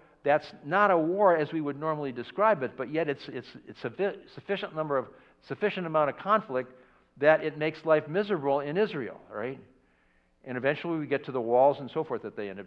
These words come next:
So, uh, July, July two thousand and six to September, we have a, another Lebanon war. In, in, uh, December two thousand eight to, to January, we have a Gaza war, and, and Israel's in this,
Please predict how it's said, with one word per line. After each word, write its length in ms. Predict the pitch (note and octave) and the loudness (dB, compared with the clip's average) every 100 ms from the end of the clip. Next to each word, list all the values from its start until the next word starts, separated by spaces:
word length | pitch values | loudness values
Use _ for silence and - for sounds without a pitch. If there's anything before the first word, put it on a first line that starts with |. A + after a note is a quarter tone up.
| - | -6
So, 220 | C3+ B2 - - _ _ - | -4 -4 -8 -20 _ _ -4
uh, 120 | B2 | -4
July, 400 | B2 C#3+ D3+ E3+ E3+ - - A#2 | -2 6 6 6 2 -14 -20 -6
July 320 | C#3+ D3 D#3+ | 2 4 4
two 180 | D#3 E3+ | 0 -2
thousand 340 | D#3 D3 D3 | 0 0 -2
and 120 | C3 - | -10 -6
six 240 | D#3+ F3+ - - - | -2 -2 -4 -16 -16
to 60 | |
September, 400 | A2+ A#2 D3 D#3+ | -14 -4 0 0
we 100 | F3 | 2
have 100 | D3 | 2
a, 120 | C3 B2 | 0 -2
another 340 | A2 A2+ C#3+ F3 | -4 0 0 6
Lebanon 480 | D#3+ D#3 D#3+ D#3 | 6 6 2 -2
war. 360 | D3+ C#3 E3 G3 - - _ _ _ _ _ _ _ | 2 4 4 2 -10 -20 _ _ _ _ _ _ _
In, 420 | D3 C#3+ C#3+ C#3+ - | -4 -2 -4 -10 -14
in, 320 | C#3+ C#3+ C3+ | -12 -12 -8
uh, 80 | C3+ | -8
December 420 | A#2+ B2 - D#3+ D#3+ | -8 -6 -2 -2 -2
two 160 | E3+ | -6
thousand 320 | D#3+ D3+ C#3+ C#3 | 0 0 0 -4
eight 220 | C#3 D#3 | -6 -4
to, 180 | C#3+ B2 G#2+ | -4 -4 -6
to 260 | A#2 A2 G#2 A2 A#2 | -6 -6 -8 -16 -6
January, 360 | C3+ D3 C#3 - - - | -4 -2 -2 -4 -14 0
we 80 | |
have 80 | C#3 | 2
a 80 | B2 | 2
Gaza 420 | G#2 C3 D#3 E3+ | 6 8 8 6
war, 480 | D#3+ D3+ D3 G3+ F3 D3 C3 - _ _ _ _ _ _ - | 0 2 2 2 -2 -12 -18 -20 _ _ _ _ _ _ -8
and, 220 | C#3+ C#3 | -6 -4
and 220 | C3+ C3 | -6 -6
Israel's 420 | D#3+ D#3+ F3+ D#3 | -8 -2 0 0
in 140 | D3+ D3+ | -2 -4
this, 140 | C#3+ | -6